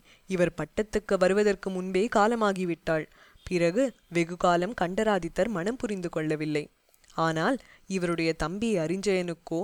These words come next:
அழகிலும் அறிவிலும் ஆற்றலிலும் சிறந்த புதல்வன் இருந்தான். பாட்டனாரின் பராந்தகன் என்னும் பெயரையும்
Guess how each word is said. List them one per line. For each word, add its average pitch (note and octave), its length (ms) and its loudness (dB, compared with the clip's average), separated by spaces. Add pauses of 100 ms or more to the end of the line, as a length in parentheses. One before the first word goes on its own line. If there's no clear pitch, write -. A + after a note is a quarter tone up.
(300)
அழகிலும் F#3+ 600 0
அறிவிலும் G3 500 -2 (120)
ஆற்றலிலும் A3 640 -2
சிறந்த G3+ 340 2
புதல்வன் F3 480 -2
இருந்தான். E3 460 -2 (360)
பாட்டனாரின் F#3 720 2
பராந்தகன் F#3+ 640 0
என்னும் G3 280 -4
பெயரையும் F#3+ 560 0